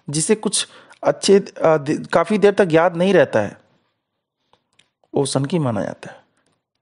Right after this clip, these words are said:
जिसे कम याद रहता है, ज़्यादा दिन तक याद नहीं रहता है, उसे लोग सनकी कहते हैं, कहते हैं, "ये तो पागल है, इसे कुछ याद ही नहीं रहता है।"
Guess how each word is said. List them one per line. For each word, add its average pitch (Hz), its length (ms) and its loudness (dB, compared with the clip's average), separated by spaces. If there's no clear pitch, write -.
जिसे 139 240 -2
कम 214 200 0
याद 190 220 2
रहता 151 240 2
है, 143 80 2
ज़्यादा 165 240 4
दिन 185 180 2
तक 185 140 0
याद 190 160 4
नहीं 185 160 0
रहता 185 220 2
है, 160 60 4
उसे 156 180 2
लोग 190 120 0
सनकी 185 300 0
कहते 180 240 2
हैं, 147 60 2
कहते 175 200 4
हैं, 196 60 4
"ये 202 60 2
तो 196 40 -10
पागल 190 320 2
है, 156 60 4
इसे 165 140 0
कुछ 190 200 -2
याद 190 160 4
ही 226 60 -2
नहीं 190 120 0
रहता 123 260 -2
है।" - 220 -20